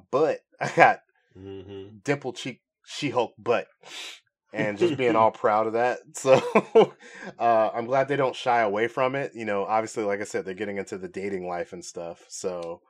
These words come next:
Speaker 2: Part, a big part of the books. I mean, that was something that I definitely remember was
Speaker 1: I mean,
Speaker 2: her just kinda being out there.
Speaker 1: there's a ton of parts that, uh, she's been involved in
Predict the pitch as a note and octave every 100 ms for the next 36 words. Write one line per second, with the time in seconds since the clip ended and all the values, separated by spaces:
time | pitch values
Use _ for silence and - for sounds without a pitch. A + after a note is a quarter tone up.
0 | _ - - F2+ G2+ G#2+ - F#2 E2+ G2
1 | - G#2+ A#2 A#2+ A#2 D#3+ G#3+ - - -
2 | G2 F2+ F#2+ G#2+ A2+ G#2 - _ - G#2
3 | G2 G2 G2 F#2+ F2+ F2+ G#2+ G#2 A2+ A2+
4 | C#3+ D3+ F#2+ E2 E2 C#3 D3+ C3+ F2 -
5 | F#2 E2+ E2+ F#2 F2+ G#2 - D#2 E2+ -
6 | E3 E3+ D#3+ - B2+ A#2+ A2+ G2+ - G2+
7 | F#2+ - - - F#2+ F#2 - _ G2+ G2+
8 | F#2+ F2+ E2+ - _ _ _ _ _ _
9 | - A#2 G#2+ G2 G2+ G#2 G2+ F#2+ G2+ G2+
10 | G2 G2+ F#2+ F#2